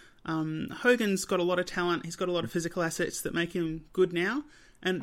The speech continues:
they will probably make him great in three or four years' time. Um, but right now, he's a very simple player without a, hu-, a huge number of tricks, and I think Jackson's got the, the height, the build, and the experience to go with him.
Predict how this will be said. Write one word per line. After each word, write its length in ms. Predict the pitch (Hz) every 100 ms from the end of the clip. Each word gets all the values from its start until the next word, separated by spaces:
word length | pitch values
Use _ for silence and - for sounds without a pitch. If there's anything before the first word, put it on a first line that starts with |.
| -
they 100 | 165
will 160 | 165
probably 260 | 160 180 165
make 220 | 165 165
him 120 | 170
great 280 | 156 160 -
in 80 | 165
three 200 | - 165
or 60 |
four 180 | 165 165
years' 200 | 156 165
time. 280 | - 185 285 - - - - - -
Um, 300 | 160 151 156
but 160 | 175 180
right 140 | 185
now, 120 | 160
he's 160 | 165 175
a 40 |
very 220 | 165 180 170
simple 240 | 175 170
player 260 | 170 170 170
without 240 | 170 165 151 - -
a, 40 | 156
hu-, 240 | - 165
a 60 | 151
huge 280 | - 180 175
number 200 | 165 160
of 60 |
tricks, 360 | - 226 - -
and 160 | 160
I 80 | 160
think 220 | 160 160
Jackson's 340 | 156 151 - 156
got 220 | - -
the, 200 | 156 151 -
the 60 |
height, 260 | 156 175 -
the 120 | 151
build, 180 | 147 156
and 80 | 151
the 60 |
experience 420 | 147 - 156 156 -
to 80 |
go 160 | - 160
with 140 | 180
him. 200 | 233 262